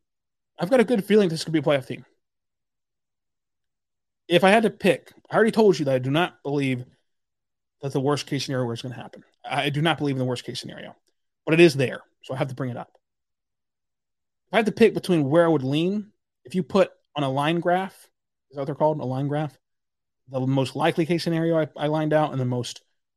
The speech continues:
optimistic, you know, best case scenario I lined out. I'm closer towards the best case scenario than even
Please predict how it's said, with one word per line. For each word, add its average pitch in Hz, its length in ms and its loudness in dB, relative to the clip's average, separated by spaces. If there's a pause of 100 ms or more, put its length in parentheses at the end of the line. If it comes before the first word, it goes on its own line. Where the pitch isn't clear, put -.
(120)
optimistic, 151 720 -4
you - 80 -10
know, 123 180 -10
best 147 220 -4
case 147 180 -4
scenario 151 180 -2
I 147 60 -2
lined 147 140 -2
out. 156 220 0 (720)
I'm 185 220 2 (460)
closer 220 560 2
towards 170 380 2
the 143 80 -4
best 131 280 0
case 156 200 -2
scenario 127 560 -4 (240)
than 151 240 0
even 165 420 -2